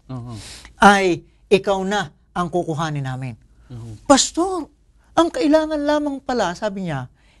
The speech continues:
Speaker 2: "isipin na ang Ama ay naglalaan, magliliwanag at hindi malulutas ang problema natin sa pamamagitan ng kabalisahan."
Speaker 1: Mhm.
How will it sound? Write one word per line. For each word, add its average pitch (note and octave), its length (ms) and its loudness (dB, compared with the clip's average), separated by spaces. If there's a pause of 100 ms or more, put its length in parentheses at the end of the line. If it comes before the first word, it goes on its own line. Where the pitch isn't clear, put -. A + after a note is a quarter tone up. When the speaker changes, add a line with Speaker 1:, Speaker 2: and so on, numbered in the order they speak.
Speaker 2:
"isipin B3+ 840 0
na A3+ 180 -2
ang G#3+ 160 -6
Ama G3 460 -4
ay F3 160 -6
naglalaan, D#3 680 -4
magliliwanag G3+ 680 -6
at G3+ 100 -8
hindi G#3+ 220 -6
malulutas B3 560 -6
ang G#3+ 240 -10 (320)
problema A3+ 420 0
natin E3+ 300 -6
sa - 80 -18
pamamagitan A#3+ 500 -8
ng A#3 80 -12
kabalisahan." A#3 640 -8 (160)
Speaker 1:
Mhm. B2+ 280 -8